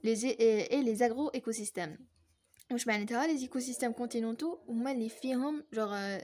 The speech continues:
un écosystème qui contient des micro-organismes, des, beaucoup de choses. Donc, par exemple, les forêts, les forêts.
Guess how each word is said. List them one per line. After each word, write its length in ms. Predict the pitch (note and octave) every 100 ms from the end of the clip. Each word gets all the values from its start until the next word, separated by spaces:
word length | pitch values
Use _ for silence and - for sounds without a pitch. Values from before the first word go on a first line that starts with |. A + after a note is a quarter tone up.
| -
un 140 | G#3
écosystème 500 | A#3 A#3+ A#3 G#3+ C4+
qui 140 | C4 G#3
contient 580 | - B3+ B3+ C4 D4+ E4+ - - - -
des 60 | G#3
micro-organismes, 920 | A3+ - F#3 F3+ G3 A#3 C4 A#3 G#3
des, 220 | G3+ G3 -
beaucoup 300 | G3+ A#3+ B3
de 60 | -
choses. 240 | E3+ E3 - - - -
Donc, 240 | A#3+ A#3
par 120 | - A3
exemple, 260 | A3 C4+
les 80 | A#3+
forêts, 420 | - A#3+ G3+ F#3
les 100 | G#3
forêts. 240 | G#3+ A#3+